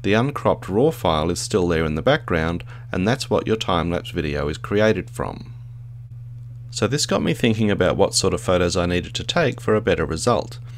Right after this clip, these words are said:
The first and most obvious thing was to switch to J peg whenever I'm shooting time-lapse. If you also want raw files to edit afterwards, you have the option of shooting raw plus J peg.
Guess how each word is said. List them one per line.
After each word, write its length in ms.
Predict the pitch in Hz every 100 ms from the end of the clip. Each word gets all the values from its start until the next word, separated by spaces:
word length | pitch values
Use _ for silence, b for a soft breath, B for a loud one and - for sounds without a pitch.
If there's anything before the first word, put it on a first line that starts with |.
| B B B -
The 100 | 95
first 380 | - 113 147 113
and 100 | 95
most 240 | 90 -
obvious 420 | 98 92 87 -
thing 200 | 85 87
was 140 | 104 120
to 120 | 147
switch 340 | - 101 -
to 100 | -
J 260 | 76 92 110
peg 320 | 113 73 85
whenever 360 | 95 92 87 80
I'm 120 | 80
shooting 340 | - - 78
time-lapse. 760 | - 135 123 82 52 - - B B B B B -
If 200 | 113 -
you 120 | 92
also 380 | - - - 170
want 260 | 123 113
raw 200 | 101 104
files 420 | 90 87 80 92 104
to 160 | 92
edit 160 | 90 85
afterwards, 720 | 117 139 - 69 76 - - -
you 160 | 95
have 200 | 92 90
the 100 | 85
option 340 | 101 - 95 90
of 100 | -
shooting 340 | 90 87 92
raw 200 | 90 76
plus 280 | - 156 -
J 240 | - 78
peg. 380 | - - - -